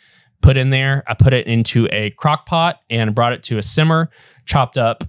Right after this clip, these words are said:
uh, a couple oranges, a couple apples, um, poured in about a, about two quarts of pomegranate juice, and then chopped up about a cup of cranberries,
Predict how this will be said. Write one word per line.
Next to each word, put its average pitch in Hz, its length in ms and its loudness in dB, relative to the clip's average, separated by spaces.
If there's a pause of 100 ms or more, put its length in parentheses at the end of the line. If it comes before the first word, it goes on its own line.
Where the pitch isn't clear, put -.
(140)
uh, 107 320 2
a - 40 -20
couple 135 280 -2
oranges, 156 520 0
a - 40 -16
couple 120 340 2
apples, 143 680 -4 (380)
um, 101 520 0
poured 135 340 2
in 117 300 0 (340)
about 135 500 2
a, 110 120 -4 (680)
about - 200 -2
two 185 180 -2
quarts 170 600 0
of 110 280 2
pomegranate 175 560 0
juice, - 440 -2 (320)
and 127 140 2
then 120 100 2
chopped 135 320 -2
up 135 280 0
about 117 300 0
a 101 120 -6
cup - 440 -2 (120)
of 107 280 -2
cranberries, 123 920 0